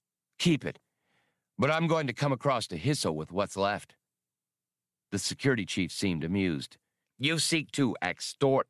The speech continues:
me with educational materials? Come, Captain. We're both worldly chaps." Han ignored Keek's attempt at flattery. Carrying a power pry bar,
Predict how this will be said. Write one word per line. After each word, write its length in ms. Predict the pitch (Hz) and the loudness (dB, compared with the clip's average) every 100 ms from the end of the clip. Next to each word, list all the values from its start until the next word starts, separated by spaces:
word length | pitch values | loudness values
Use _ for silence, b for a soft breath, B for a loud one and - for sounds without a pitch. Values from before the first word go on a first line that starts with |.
| - | -2
me 380 | 123 135 139 | 0 2 2
with 260 | 143 117 82 - | 2 0 -2 -4
educational 680 | 110 92 87 120 113 92 87 | -4 -4 -2 -2 -2 -2 -2
materials? 760 | 78 113 123 151 208 226 - - _ _ _ _ _ - | -2 -2 0 2 2 0 -4 -20 _ _ _ _ _ -2
Come, 440 | 220 165 85 62 - - | 2 2 0 -6 -16 -12
Captain. 600 | 65 64 78 92 190 190 _ _ _ _ _ _ | -10 -6 -2 0 2 0 _ _ _ _ _ _
We're 140 | 254 | 0
both 400 | 165 165 107 - _ | 4 2 0 -4 _
worldly 720 | - 147 151 117 101 95 80 73 | 2 4 4 0 0 0 0 -2
chaps." 600 | - 78 110 - - - _ _ _ _ _ _ _ _ B B B | -2 0 -2 -4 -14 -16 _ _ _ _ _ _ _ _ B B B
Han 220 | 131 131 | 2 2
ignored 480 | 98 87 104 87 73 | 2 2 4 2 -2
Keek's 360 | - 110 - | -2 -2 -2
attempt 400 | 82 - 92 82 | -10 -4 -4 -4
at 100 | - | -10
flattery. 540 | - 85 78 65 65 - _ _ _ _ _ B B - | -6 -2 -2 -4 -12 -16 _ _ _ _ _ B B -4
Carrying 420 | 147 151 139 110 | 0 2 2 0
a 80 | 85 | -2
power 380 | 120 110 104 | -2 0 0
pry 260 | 85 78 69 | 0 -2 -2
bar, 380 | - 65 67 | -2 -4 -4